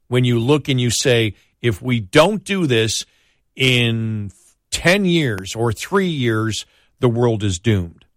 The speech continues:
"Oh, wow, I'm nervous about that. Let's do it." But they have lied repeatedly for the last forty years. They've lied or been mistaken for the last forty years. And then when energy prices go up,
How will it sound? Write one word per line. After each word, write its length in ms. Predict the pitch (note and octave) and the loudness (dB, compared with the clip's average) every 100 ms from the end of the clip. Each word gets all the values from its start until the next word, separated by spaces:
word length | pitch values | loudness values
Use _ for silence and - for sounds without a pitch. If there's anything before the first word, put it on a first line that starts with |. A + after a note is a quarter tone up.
| - | -12
"Oh, 120 | C#3 | -12
wow, 280 | G#2 A2+ G2 | -10 -12 -10
I'm 120 | A#2 | -8
nervous 280 | A2+ A2+ - | -6 -6 -8
about 260 | G#2+ G#2 - | -4 -4 -4
that. 180 | G2+ | -6
Let's 220 | G#2+ G2 - | -6 -8 -4
do 220 | C3+ - | -4 -4
it." 120 | - _ _ _ _ - | -10 _ _ _ _ 0
But 220 | B2 A#2+ | 0 4
they 200 | B2+ B2 | 2 2
have 320 | G2 B2+ A#2 | 2 2 2
lied 760 | G#2+ G#2 B2+ D3+ D#3+ F3 F3 C3+ | 0 0 4 4 4 0 -4 -6
repeatedly 920 | A#2+ - - A#3 G3 B2 G#2+ G#2+ G#2 | -8 -8 -10 -4 0 0 0 0 0
for 180 | G2 C3 | -2 0
the 100 | B2+ | 2
last 380 | B2 A#2+ A2 - | 2 2 2 -4
forty 340 | - F3 E3+ | 0 2 2
years. 800 | C3+ A#2 D#3+ C#3+ F#2 G2 G#2+ - _ _ _ _ _ _ _ _ | -2 -2 0 0 0 -4 -8 -12 _ _ _ _ _ _ _ _
They've 240 | - C3 B2 | 2 2 2
lied 460 | C3 D#3 F3+ A#3 G3+ | 4 4 4 2 0
or 160 | E3+ D#3 | 0 2
been 260 | D3+ D3 | 4 2
mistaken 840 | C3+ - - - G#3+ F3 B2+ A#2 A#2 | 2 2 0 2 0 0 -2 -2 0
for 140 | C3+ | 2
the 100 | B2 | 2
last 360 | B2+ B2+ A#2 - | 4 2 0 -4
forty 380 | - F3+ E3 | 0 2 2
years. 680 | C3+ B2 F#3+ F#3 A#2+ B2 B2 - _ _ _ _ _ _ _ _ _ _ - | 0 -2 0 2 2 0 -2 -8 _ _ _ _ _ _ _ _ _ _ 0
And 180 | D#3 D3+ | 4 4
then 160 | F3+ | 4
when 100 | E3 | 4
energy 280 | D#3+ D3+ D3 | 4 2 0
prices 440 | - D#3 C3 C3+ | 2 4 4 0
go 220 | A2 C3+ D#3+ | 4 6 6
up, 220 | G3 | 4